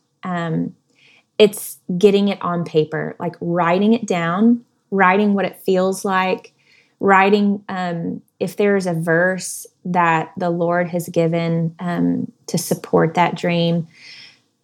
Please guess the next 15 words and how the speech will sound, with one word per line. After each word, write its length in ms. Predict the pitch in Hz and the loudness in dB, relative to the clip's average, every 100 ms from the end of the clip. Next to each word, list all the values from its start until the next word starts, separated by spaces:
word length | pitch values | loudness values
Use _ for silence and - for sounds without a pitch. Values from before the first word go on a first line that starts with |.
| _ _ _ | _ _ _
write 500 | 240 208 214 214 220 | 0 6 6 6 4
what 240 | 220 202 - | 2 -2 -2
you 140 | 190 | -4
feel 360 | 165 - 190 190 | -4 -4 -2 0
like 300 | 185 180 180 | 0 0 -4
he's 320 | - 180 170 | -4 -2 -2
leading 400 | 180 170 175 180 | 0 0 2 0
you 120 | 180 | -2
to, 260 | 180 202 180 | -2 0 0
write 380 | 175 185 202 | 4 4 4
mission, 680 | 190 185 180 175 196 185 185 | 2 4 4 0 -4 0 0
write 280 | 180 185 190 | 2 2 2
your 100 | 208 | 2
why. 840 | 180 170 170 160 165 175 180 190 _ _ - | 2 2 2 2 0 0 -2 -4 _ _ -2
Um, 400 | 196 180 170 | 2 2 0